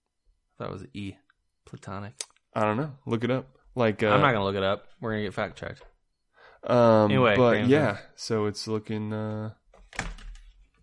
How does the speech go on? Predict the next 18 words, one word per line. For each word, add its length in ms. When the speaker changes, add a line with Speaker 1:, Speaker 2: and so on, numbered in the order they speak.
Speaker 2:
it's 80
looking 240
quite 460
good. 420
Speaker 1:
Is 180
he 220
going 380
to 320
get, 440
uh, 380
some 260
gold 360
poured 240
over 180
top 260
of 60
his 100
head? 300